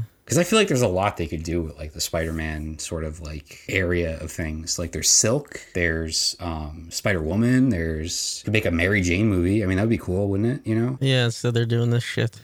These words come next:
Speaker 1: And so, yeah, exactly. Instead they're doing this, or they're making, like,
Speaker 2: Oh.
Speaker 1: three Tom Hardy movies as, as Venom.
Speaker 2: Okay, so this is part of the Sony's Spider-Man universe, or the
Speaker 1: There you go.
Speaker 2: S S U.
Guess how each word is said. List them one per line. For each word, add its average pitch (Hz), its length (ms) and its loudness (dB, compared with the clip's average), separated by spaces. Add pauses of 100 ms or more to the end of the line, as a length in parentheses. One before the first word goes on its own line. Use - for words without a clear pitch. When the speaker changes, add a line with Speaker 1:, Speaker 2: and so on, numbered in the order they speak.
(120)
Speaker 1:
And 98 100 0
so, - 100 4
yeah, 180 160 6
exactly. 113 600 2
Instead 95 240 0
they're 110 80 2
doing 98 300 2
this, 85 360 -4
or 90 80 -4
they're 87 140 0
making, 90 340 2
like, 135 220 2
Speaker 2:
Oh. - 40 -14 (140)
Speaker 1:
three 104 480 0
Tom 98 380 0
Hardy 92 320 2
movies 82 720 -4
as, 82 260 -6
as 82 120 -6
Venom. 85 420 -4 (400)
Speaker 2:
Okay, 131 340 2
so 143 160 -2
this 139 140 2
is 139 100 -2
part 147 300 2
of 123 240 0
the 123 300 2
Sony's 165 680 2
Spider-Man 139 1040 2
universe, 127 640 2
or 127 140 4
the 117 80 4
Speaker 1:
There 95 120 6
you 95 100 6
go. 139 160 6
Speaker 2:
S - 40 4 (140)
S - 60 -4
U. 120 500 2